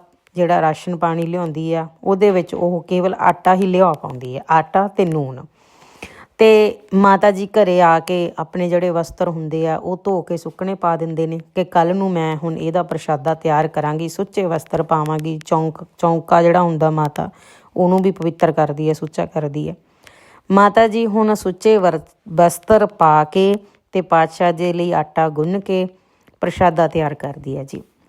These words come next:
ਦੋ ਪ੍ਰਸ਼ਾਦੇ ਉਹਨੇ ਮਹਾਰਾਜ ਜੀ ਲਈ ਬਣਾਏ, ਵਿੱਚ ਹਲਕਾ ਨਮਕ ਪਾਇਆ, ਨੂਣ ਵਾਲੇ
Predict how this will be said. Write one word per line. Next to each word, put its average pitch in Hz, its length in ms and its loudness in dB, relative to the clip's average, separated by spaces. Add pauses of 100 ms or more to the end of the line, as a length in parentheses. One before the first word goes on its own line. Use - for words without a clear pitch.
(600)
ਦੋ 185 260 6
ਪ੍ਰਸ਼ਾਦੇ 175 580 2
ਉਹਨੇ 175 300 -2
ਮਹਾਰਾਜ 170 420 2
ਜੀ 160 200 -4
ਲਈ 160 180 -2
ਬਣਾਏ, 156 460 0 (380)
ਵਿੱਚ 170 200 0 (100)
ਹਲਕਾ 170 300 2
ਨਮਕ 156 380 -4
ਪਾਇਆ, 180 400 2 (480)
ਨੂਣ 214 300 6
ਵਾਲੇ 175 400 4